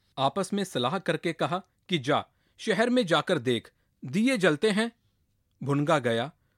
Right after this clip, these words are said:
थोड़ी देर बाद वापस आकर कहता है कि "हाँ, जल रहे हैं।" उन्होंने कहा कि "तू पतंगा नहीं, अगर पतंगा होता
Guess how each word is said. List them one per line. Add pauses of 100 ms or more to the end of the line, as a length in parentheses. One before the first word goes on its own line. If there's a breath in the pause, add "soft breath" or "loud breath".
(180)
थोड़ी
देर
बाद
वापस
आकर
कहता
है (280)
कि
"हाँ, (240)
जल
रहे
हैं।" (640)
उन्होंने
कहा (280)
कि
"तू
पतंगा
नहीं, (580)
अगर
पतंगा
होता